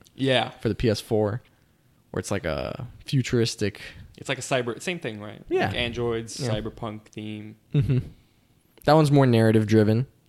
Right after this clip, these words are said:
Speaker 1: Man, I'm thinking about all
Speaker 2: But
Speaker 1: the
Speaker 2: this one
Speaker 1: stuff that could happen in this game. Like, you drive a
Speaker 2: Yeah,
Speaker 1: flying
Speaker 2: man.
Speaker 1: car or something
Speaker 2: Mm-hmm.
Speaker 1: through a city. <laughs>
Speaker 2: That's your, that's your horse <laughs> instead of Roach. <laughs> You have a horse-shaped car.
Speaker 1: That'd be cool if they called it Roach, too.
Speaker 2: <laughs>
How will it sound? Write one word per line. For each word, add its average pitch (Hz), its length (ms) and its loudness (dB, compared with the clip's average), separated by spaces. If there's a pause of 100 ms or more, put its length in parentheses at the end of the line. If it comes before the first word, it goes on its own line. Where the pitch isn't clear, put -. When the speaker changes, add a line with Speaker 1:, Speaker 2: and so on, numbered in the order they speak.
(440)
Speaker 1:
Man, 143 200 -8
I'm 120 80 -6
thinking 156 180 -2
about 127 140 -2
all 123 80 0
Speaker 2:
But 120 100 2
Speaker 1:
the 120 60 -4
Speaker 2:
this 117 220 2
one 127 140 4
Speaker 1:
stuff 131 260 0
that 131 140 -2
could 120 80 -6
happen 117 280 0
in 113 60 -12
this 107 140 -14
game. 120 200 -8
Like, 110 180 -8
you 113 140 -10
drive 135 300 2
a 113 300 0 (500)
Speaker 2:
Yeah, 113 160 -6
Speaker 1:
flying 139 280 0
Speaker 2:
man. - 40 -8
Speaker 1:
car 139 240 2
or 156 60 -2
something 156 320 -6
Speaker 2:
Mm-hmm. 135 80 -2
Speaker 1:
through 123 100 -2
a - 20 -6
city. 160 300 2 (120)
<laughs> - 100 -20
Speaker 2:
That's 123 200 4
your, 127 200 6
that's 147 200 4
your 143 100 4
horse 127 480 6
<laughs> 131 60 0
instead 143 220 2
of 123 100 4
Roach. 127 420 6
<laughs> 240 40 4 (2250)
You 127 80 -4
have 120 40 -2
a 117 60 0
horse-shaped 120 420 0
car. 113 200 0 (280)
Speaker 1:
That'd 120 120 -14
be 120 60 -14
cool 131 100 -12
if 120 60 -12
they 120 80 -6
called 117 240 -8
it - 80 -10
Roach, - 320 -12
too. - 100 -8 (480)
Speaker 2:
<laughs> 269 420 0